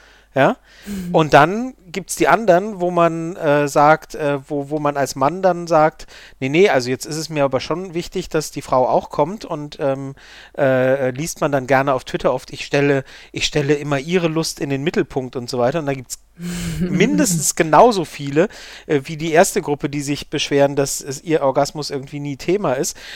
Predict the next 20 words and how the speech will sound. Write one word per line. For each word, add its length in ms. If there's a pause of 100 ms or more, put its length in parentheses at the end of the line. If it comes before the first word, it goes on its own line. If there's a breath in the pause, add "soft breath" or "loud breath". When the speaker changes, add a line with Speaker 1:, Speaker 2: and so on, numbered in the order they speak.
(160 loud breath)
Speaker 1:
gibt's 300
mindestens 340
genauso 460
viele, 320
die 140
sich 200
beschweren, 380 (240 loud breath)
boah, 180
ich 140
hasse 220
nichts 480
mehr, 320
als 180
wenn 140
der 120
Typ 240
dann 220
an 160
mir 120
rumschrubbelt. 1500